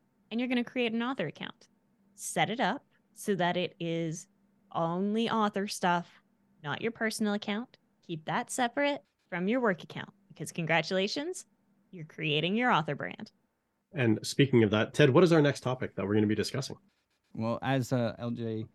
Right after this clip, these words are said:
Speaker 3: alluded to, it is going to be creating your author brand. So what we're gonna be diving into is the specifics of what is an author brand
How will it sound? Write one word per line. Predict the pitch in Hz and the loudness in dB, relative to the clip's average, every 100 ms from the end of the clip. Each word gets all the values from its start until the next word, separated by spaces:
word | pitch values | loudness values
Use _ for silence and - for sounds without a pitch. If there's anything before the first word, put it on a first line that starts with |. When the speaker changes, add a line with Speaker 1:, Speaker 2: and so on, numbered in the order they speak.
| - | -10
Speaker 3:
alluded | 110 117 120 | -6 -4 -6
to, | 139 165 156 | -6 -8 -8
it | - 107 | -4 -4
is | 113 110 107 | -2 -2 -2
going | - 107 110 | -2 0 0
to | 107 | 0
be | 113 110 113 | 0 0 -2
creating | - 117 139 151 | -6 -2 0 0
your | 143 - | 0 -2
author | 123 131 123 | -6 -6 -6
brand. | 95 107 120 95 - _ _ | -2 2 2 0 -8 _ _
So | - - 107 101 95 | -18 -2 0 0 -2
what | 101 104 107 | -6 -6 -4
we're | 110 | -2
gonna | 113 107 | 2 2
be | |
diving | 98 104 101 98 | 2 0 0 0
into | 104 104 98 95 | 0 -2 -2 -2
is | 95 95 92 | -2 -4 -6
the | - 95 | -8 -6
specifics | 92 - - 107 117 - | -6 -10 -8 -4 -4 -2
of | 95 92 - | -2 -4 -10
what | - 104 | -6 -4
is | 101 107 98 | -2 -2 -2
an | |
author | 95 90 92 | -4 -6 -8
brand | 90 104 147 | -6 -4 -4